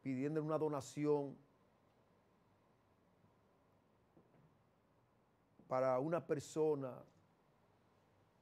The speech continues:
que quedó sin techo, donde un tornado,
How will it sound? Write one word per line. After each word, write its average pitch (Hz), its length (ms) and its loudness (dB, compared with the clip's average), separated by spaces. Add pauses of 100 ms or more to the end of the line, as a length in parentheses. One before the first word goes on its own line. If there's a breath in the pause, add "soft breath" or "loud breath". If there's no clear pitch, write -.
(1080)
que 151 380 0 (280)
quedó 147 320 2
sin 135 260 -8
techo, - 480 -4 (2750)
donde 160 680 2 (3000)
un 180 220 0
tornado, 160 680 2